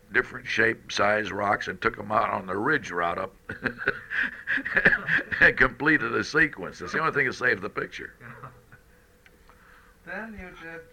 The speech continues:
Speaker 2: uh, Go West, and we've got a print of that at Eastman House.
Speaker 1: Yeah.
Speaker 2: Tell me a little bit about that, about working with brown eyes and so forth. Where, where'd you shoot that? You must have been out on
Speaker 1: Uh, about sixty miles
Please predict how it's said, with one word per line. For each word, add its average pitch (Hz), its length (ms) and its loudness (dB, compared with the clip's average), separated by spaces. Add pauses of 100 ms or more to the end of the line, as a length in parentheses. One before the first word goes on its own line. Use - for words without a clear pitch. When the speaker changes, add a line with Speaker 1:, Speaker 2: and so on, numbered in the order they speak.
Speaker 2:
uh, 135 100 -10 (120)
Go 160 300 -14
West, 143 360 -10
and 135 100 -20
we've 135 160 -20
got 139 160 -10
a - 140 -20
print 165 180 -16
of 143 100 -14
that 165 220 -14
at 110 60 -14
Eastman 104 460 -20
House. 90 280 -20 (200)
Speaker 1:
Yeah. 69 180 -10 (1000)
Speaker 2:
Tell 131 100 -20
me 131 80 -20
a 139 40 -20
little 123 140 -20
bit 113 100 -16
about 107 300 -16
that, 104 260 -10
about 92 220 -18
working 101 320 -20
with 101 80 -20 (140)
brown 98 360 -16
eyes 90 320 -20
and 101 180 -20
so 98 60 -20 (200)
forth. - 180 -20
Where, 165 200 -16
where'd 165 180 -18
you 147 80 -20 (100)
shoot 156 120 -20 (100)
that? - 240 -18
You 101 80 -20
must 113 120 -20 (140)
have 98 320 -18
been 85 80 -6
out 95 80 -4
on 110 580 2
Speaker 1:
Uh, - 40 -8
about 107 300 4
sixty 147 360 -2
miles 135 680 0